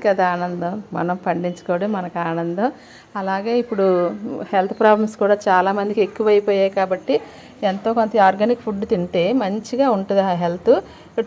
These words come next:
చూసారా, తెల్లగా మిల్లీ బగ్స్ లాగా ఉంది. ఇవన్నీ కూడా ఇలా ఉన్నది స్టార్టింగ్ స్టేజ్‌లోనే మనం తీసి అవతలకు పారేస్తే ఏమీ కాదండి. మనం ఒక అదే మర్చిపోయి చూడలేదా చెట్టు అంతా వ్యాపించేస్తుంది. అప్పుడు దాన్ని వదిలేసడానికి ఎన్నో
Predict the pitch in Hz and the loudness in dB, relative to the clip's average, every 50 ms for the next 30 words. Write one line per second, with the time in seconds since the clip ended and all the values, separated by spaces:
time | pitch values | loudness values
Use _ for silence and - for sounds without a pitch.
0 | - 262 269 269 - 285 294 294 - 240 233 240 247 254 269 269 285 277 247 240 | 2 2 4 6 6 6 6 6 6 6 6 6 6 6 6 6 6 6 6 6
1 | 247 262 277 269 262 254 - - - 262 240 233 226 220 240 247 269 349 427 - | 6 6 6 6 6 6 4 4 6 6 8 8 6 4 4 2 0 0 -2 -4
2 | - - - - - - - - - - - - - - 220 220 208 226 247 277 | -10 -20 -20 -20 -20 -20 -20 -20 -20 -20 -20 -20 -6 0 2 2 2 2 2 2
3 | 269 285 254 247 247 226 214 208 233 247 269 277 269 - 240 208 214 220 - 302 | 6 6 6 8 8 6 6 6 6 6 4 4 4 6 6 8 8 8 6 2
4 | 294 - 311 277 277 262 262 254 262 262 247 240 240 - 240 247 - 254 220 226 | 2 4 6 6 6 8 6 6 8 6 6 4 4 0 -2 0 2 4 4 4
5 | 240 240 240 240 240 220 214 214 208 202 208 - - 240 294 370 381 - - - | 4 0 0 2 4 4 4 4 2 0 0 2 2 4 4 4 2 -2 -12 -20
6 | - - - - - 226 202 208 208 214 220 233 254 277 277 - 240 202 196 196 | -20 -20 -18 -8 -2 0 0 2 2 2 2 0 0 0 4 6 6 6 6 6
7 | 196 202 196 202 208 233 311 403 403 320 254 220 208 208 208 208 208 202 202 190 | 6 4 4 4 4 4 4 4 2 0 0 0 2 2 4 4 4 6 6 6
8 | 190 202 196 190 208 240 254 254 226 220 - - 277 277 277 - 247 226 226 240 | 6 6 6 6 6 6 6 6 6 4 4 2 2 2 2 4 6 8 8 8
9 | 262 285 269 247 262 269 269 285 220 220 - 233 233 240 247 240 226 220 220 220 | 8 8 6 6 6 4 4 4 2 4 4 2 2 4 4 6 6 6 6 4
10 | 240 226 220 220 214 - 254 254 240 233 240 233 214 202 220 214 214 226 247 247 | 2 -2 0 -2 -2 -2 0 2 2 2 2 -2 0 4 4 6 6 6 4 4
11 | 226 220 226 226 240 254 254 240 233 240 208 214 220 220 220 | 2 4 4 4 4 4 2 0 0 -2 -2 -2 0 0 2